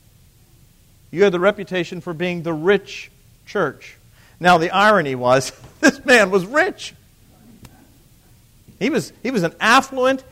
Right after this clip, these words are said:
individual, but he didn't come from affluence. He came from very little. He became affluent,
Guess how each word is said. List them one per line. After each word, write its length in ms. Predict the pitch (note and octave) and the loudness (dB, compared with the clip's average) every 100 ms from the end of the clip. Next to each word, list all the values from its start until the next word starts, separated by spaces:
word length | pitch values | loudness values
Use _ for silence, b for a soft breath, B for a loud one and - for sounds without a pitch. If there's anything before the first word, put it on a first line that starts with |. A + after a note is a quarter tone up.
| b | b
individual, 600 | G3+ G3+ F#3 A3+ F3 C#3+ b b - | -4 -2 -2 -2 -4 -8 b b -2
but 100 | C#3 | 0
he 60 | |
didn't 240 | D3 G3+ C#3+ | 2 -2 0
come 260 | B3 A#3+ | 0 0
from 180 | F3 C#3 | -2 -6
affluence. 640 | G#2 F#2 F2+ D2 _ - _ _ _ _ _ _ _ _ _ _ _ _ _ _ _ _ _ _ _ _ _ - | -8 -8 -16 -20 _ -20 _ _ _ _ _ _ _ _ _ _ _ _ _ _ _ _ _ _ _ _ _ -18
He 80 | |
came 220 | C3+ A3 F#3+ | -4 -4 -4
from 240 | E3+ B2 - _ | -8 -10 -16 _
very 260 | D#3+ F3 | 4 4
little. 420 | D3 G3 B3+ G#2+ - _ _ _ _ _ _ _ _ _ _ _ _ _ | 4 4 4 0 -10 _ _ _ _ _ _ _ _ _ _ _ _ _
He 80 | C3+ | -12
became 460 | C3 - A3+ B3+ A#3 | -10 -2 0 0 0
affluent, 420 | C3 A2 A2+ B2 | -4 -4 -10 -14